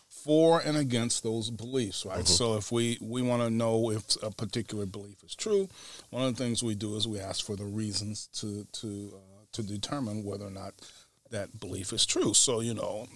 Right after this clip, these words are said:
Speaker 1: uh, here I have a book. I believe that there is a book on the table. Well, what's your reason?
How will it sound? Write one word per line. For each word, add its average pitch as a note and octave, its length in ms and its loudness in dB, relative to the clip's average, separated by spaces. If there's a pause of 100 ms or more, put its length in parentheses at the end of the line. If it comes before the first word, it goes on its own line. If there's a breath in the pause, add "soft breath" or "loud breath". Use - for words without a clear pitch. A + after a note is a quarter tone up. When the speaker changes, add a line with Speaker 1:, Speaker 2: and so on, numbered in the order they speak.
(120)
Speaker 1:
uh, - 180 -2
here G#2+ 280 -2
I F2+ 120 -2
have F#2 220 -4
a F#2+ 60 -8
book. F#3+ 420 4 (420 soft breath)
I G#2+ 120 0
believe A2 360 0
that G2 180 -4
there G#2+ 200 0
is G#2 160 2
a G#2 120 0
book G2+ 320 -4
on C3 200 2
the D3 100 0
table. D#3 420 2
Well, G2 140 -8
what's A2 260 -4
your B2+ 100 0
reason? C#3 540 4